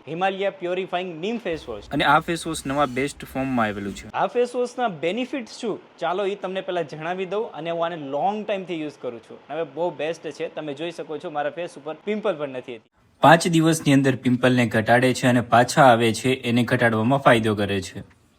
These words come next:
આ ફેસ વોશ ફક્ત લીમડા નહીં, પણ લીમડાના છોડના પાંચ ભાગથી બનાવવામાં આવેલ છે. યુવાન પાંદડા, પરિપક્વ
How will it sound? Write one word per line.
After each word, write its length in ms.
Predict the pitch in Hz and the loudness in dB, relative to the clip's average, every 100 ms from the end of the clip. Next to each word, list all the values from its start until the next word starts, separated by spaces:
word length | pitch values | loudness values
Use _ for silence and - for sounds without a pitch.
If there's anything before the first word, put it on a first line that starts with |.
| _ _ _ - | _ _ _ -6
આ 80 | 143 | -4
ફેસ 260 | 185 175 | -4 -4
વોશ 120 | 190 | -6
ફક્ત 260 | - 180 180 | -4 -6 -4
લીમડા 420 | 147 131 151 170 | -6 -6 -4 -4
નહીં, 180 | 180 165 | -4 -6
પણ 100 | 151 | -8
લીમડાના 460 | 127 147 156 170 165 | -8 -6 -6 -6 -10
છોડના 360 | - 151 165 | -8 -6 -6
પાંચ 420 | 165 - 156 170 | -8 -6 -4 -6
ભાગથી 340 | 156 143 147 147 | -2 -4 -2 -8
બનાવવામાં 460 | 135 127 120 113 | -6 -6 -6 -6
આવેલ 180 | 104 95 | -6 -8
છે. 180 | - 104 | -14 -16
યુવાન 340 | 135 147 151 143 | -8 -2 -2 -2
પાંદડા, 380 | 135 135 131 | -4 -2 -6
પરિપક્વ 460 | 123 135 139 139 | -4 -6 -6 -8